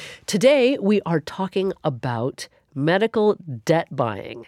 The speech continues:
in the United States and why a hundred million Americans have some form of medical debt that they cannot pay,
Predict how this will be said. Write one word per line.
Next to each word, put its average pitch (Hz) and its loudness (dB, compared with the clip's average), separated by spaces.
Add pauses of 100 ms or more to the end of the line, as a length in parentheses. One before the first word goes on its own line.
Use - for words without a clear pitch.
in 175 2
the 170 2
United 131 2
States - -8
and 123 -4
why 147 2
a 147 0
hundred 175 2
million 160 4
Americans 143 0
have 127 -6
some 156 -2
form 160 -2
of 117 -2
medical 131 -2
debt 127 -2
that 120 -6
they - -4
cannot 220 -2
pay, 113 -6